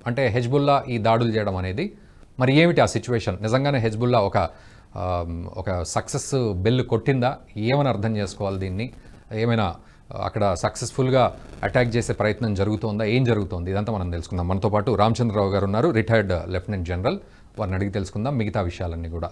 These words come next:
రామచంద్రరావు గారు నమస్తే అండి, welcome to Nationalist Hub. So, ఆ, ఇప్పుడు నేను ఇంట్రడక్షన్లో అన్నట్టుగా హెజ్బుల్లా దాడి చేస్తే, అయితే కొన్ని వీడియోస్ కూడా రిలీజ్ చేసింది హెజ్బుల్లా, దాంట్లో ఆ రాకెట్, ఆ, లాంచ్ అయ్యి అక్కడ బ్లాస్ట్ అవ్వడం ఇదంతా కూడా ఇజ్రాయెల్లో, తెల్ అవీవ్లో. So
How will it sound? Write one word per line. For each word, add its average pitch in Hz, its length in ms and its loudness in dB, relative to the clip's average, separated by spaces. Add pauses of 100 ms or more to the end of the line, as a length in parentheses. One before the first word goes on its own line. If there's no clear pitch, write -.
(280)
రామచంద్రరావు 127 420 2
గారు 82 140 -6
నమస్తే 101 300 0
అండి, 80 180 -4 (380)
welcome 113 240 0
to 92 80 -2
Nationalist 85 380 -8
Hub. 85 60 -8 (560)
So, 147 180 8 (180)
ఆ, 117 200 4
ఇప్పుడు 135 180 4
నేను 139 160 6
ఇంట్రడక్షన్లో 156 520 2
అన్నట్టుగా 127 540 0 (280)
హెజ్బుల్లా 180 500 6
దాడి 151 260 4
చేస్తే, 151 260 0
అయితే 156 220 4
కొన్ని 170 420 0
వీడియోస్ 170 420 6
కూడా 202 180 4
రిలీజ్ 156 400 2
చేసింది 123 280 -2
హెజ్బుల్లా, 117 400 0
దాంట్లో 139 420 2
ఆ 123 80 6
రాకెట్, 117 500 2
ఆ, 113 140 0 (460)
లాంచ్ 117 360 2
అయ్యి 131 220 2
అక్కడ 110 240 0
బ్లాస్ట్ 98 640 0
అవ్వడం 110 300 -2
ఇదంతా 101 320 -2
కూడా 90 200 -2
ఇజ్రాయెల్లో, 85 600 -4
తెల్ 110 240 0
అవీవ్లో. 90 440 -4 (560)
So 151 240 4